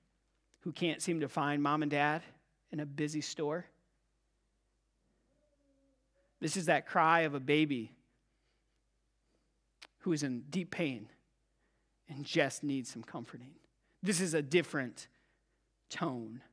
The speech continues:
than the first time he cries out to God. "Jesus, Son of David, have mercy on me." And he uses these,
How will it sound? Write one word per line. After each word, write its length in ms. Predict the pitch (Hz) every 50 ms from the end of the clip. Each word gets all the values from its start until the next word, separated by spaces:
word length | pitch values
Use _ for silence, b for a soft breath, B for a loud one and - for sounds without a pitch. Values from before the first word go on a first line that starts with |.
| _ _ _ _ _ _ _ _ _ _ _ _ _ _ _ _ _ _ _ _ _
than 120 | 117 120 120
the 80 | 110
first 520 | - - 160 139 123 - - - - - - _ _ _ _
time 440 | - - 151 123 117 110 101 104 120 - - _
he 140 | - 151
cries 320 | 127 - - 104 95 - -
out 140 | 87 - -
to 100 | - -
God. 240 | - - - - - - _ _ _ _ _ _ _ _ _ _ _ _ _ _ _ _ _ _ _ _ _ _ _ _ _ _ _ _ _ -
"Jesus, 380 | 175 208 220 208 160 143 131
Son 280 | - - - 175 180 170
of 120 | 143 135
David, 400 | 143 147 151 151 139 127 117 113 -
have 160 | - 127 120
mercy 420 | 123 127 139 135 - - - 123 120
on 120 | 117 -
me." 180 | - - - - _ _ _ _ _ _ _ _ _ _ _ _ _ _ _ _ _ _ _ _ _ _ _ _ _ _ _ _ _ _ _ _ _ _ - -
And 80 | - 202
he 100 | 208 202
uses 520 | 190 185 208 233 262 254 269 269 208 170
these, 280 | 170 185 175 160 147 -